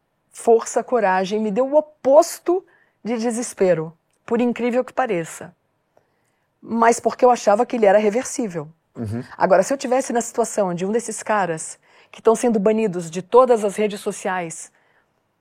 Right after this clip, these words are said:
Speaker 1: que não conseguem mandar uma mensagem pra uma pessoa, que se o cara tiver precisando de um,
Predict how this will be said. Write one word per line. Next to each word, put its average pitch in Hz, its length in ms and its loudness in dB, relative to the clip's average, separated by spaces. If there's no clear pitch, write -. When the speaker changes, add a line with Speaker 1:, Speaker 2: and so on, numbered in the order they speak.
Speaker 1:
que 254 120 -2
não 294 120 4
conseguem 269 420 0
mandar 233 240 4
uma 277 100 0
mensagem 233 580 0
pra - 80 -4
uma 214 60 0
pessoa, 208 460 -2
que - 100 -14
se - 80 -12
o 202 40 -10
cara 247 160 2
tiver 226 220 -4
precisando 226 500 -2
de 202 160 -4
um, 226 160 -2